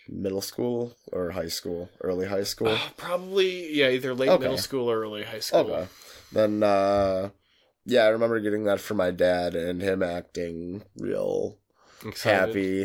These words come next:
Speaker 1: that he got it and then not really watching it. And I remember
Speaker 2: <laughs>
Speaker 1: watching that. Mm.
Speaker 2: They
Speaker 1: I'm
Speaker 2: made
Speaker 1: sure he was happy, but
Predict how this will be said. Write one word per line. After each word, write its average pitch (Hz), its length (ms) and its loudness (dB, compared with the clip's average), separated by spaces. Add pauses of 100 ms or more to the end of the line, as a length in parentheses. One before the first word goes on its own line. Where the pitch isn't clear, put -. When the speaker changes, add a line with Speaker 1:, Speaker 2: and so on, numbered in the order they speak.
(100)
Speaker 1:
that 92 180 0
he 90 120 -4
got 87 280 2
it 90 140 0
and 90 180 -2
then 90 160 -2
not 85 220 -6
really 87 260 -4
watching 95 460 -6
it. 98 200 -4 (300)
And 98 100 0
I 98 100 4
remember 95 260 0
Speaker 2:
<laughs> 90 80 2
Speaker 1:
watching 82 320 -4
that. 87 300 -8 (220)
Mm. 87 340 -10 (2000)
Speaker 2:
They 135 220 0
Speaker 1:
I'm 190 140 6
Speaker 2:
made 262 80 -2
Speaker 1:
sure 170 140 4
he 131 80 6
was 98 280 4
happy, 71 400 -8
but 71 240 -10